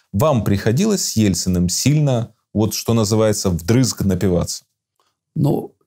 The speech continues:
Speaker 2: знаешь, я больше ста грамм, ну, сто пятьдесят максимум, никогда не пил. Будучи взрослым, как-то я напился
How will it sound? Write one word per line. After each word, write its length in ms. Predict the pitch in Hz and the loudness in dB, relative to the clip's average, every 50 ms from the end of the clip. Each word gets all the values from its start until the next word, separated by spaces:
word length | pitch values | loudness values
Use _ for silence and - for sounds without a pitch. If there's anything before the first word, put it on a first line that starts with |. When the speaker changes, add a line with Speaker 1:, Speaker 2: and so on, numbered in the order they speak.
| _ _ | _ _
Speaker 2:
знаешь, 280 | - 113 135 131 - - | -4 -2 -2 -2 -2 -2
я 100 | 131 143 | -2 -2
больше 380 | 120 113 127 127 110 - - 120 | 0 0 0 0 0 -2 -4 -6
ста 180 | 104 - 127 117 | -4 -2 -2 0
грамм, 420 | 113 123 131 123 120 120 113 - _ _ _ _ _ _ _ _ | 0 2 2 0 0 -2 -4 -8 _ _ _ _ _ _ _ _
ну, 80 | 123 113 | -2 -2
сто 200 | - - 135 107 | 0 -2 -2 -2
пятьдесят 640 | - - 117 107 101 - - 160 156 135 - - _ _ _ _ _ _ _ _ _ _ _ | 0 -2 -2 -2 -2 -2 -2 -2 -2 -4 -6 -12 _ _ _ _ _ _ _ _ _ _ _
максимум, 600 | 117 107 104 90 78 - - - 104 92 98 101 | -2 -2 -2 -2 -6 -10 -10 -8 -8 -6 -4 -4
никогда 360 | 101 98 - 117 104 110 113 | -6 -4 -4 -4 -2 -2 -2
не 120 | 110 104 95 | -2 -2 -4
пил. 300 | 92 - 71 60 - - _ _ _ _ _ _ _ _ _ _ _ _ _ _ _ _ _ _ _ _ _ _ _ | -4 -8 -12 -12 -14 -18 _ _ _ _ _ _ _ _ _ _ _ _ _ _ _ _ _ _ _ _ _ _ _
Будучи 420 | - 95 117 104 110 101 - - 117 | -2 -2 0 0 0 -2 0 0 0
взрослым, 640 | 104 101 92 98 110 98 82 - - 95 80 80 - | 0 0 0 0 0 0 -2 -4 -6 -6 -6 -6 -6
как-то 300 | - 123 107 95 - 113 | -6 -6 -6 -4 -4 -2
я 100 | 110 104 | -2 0
напился 680 | 104 104 95 - 139 123 104 - - 120 98 90 | -2 -2 -2 -2 -2 -2 -2 -2 -2 -4 -4 -4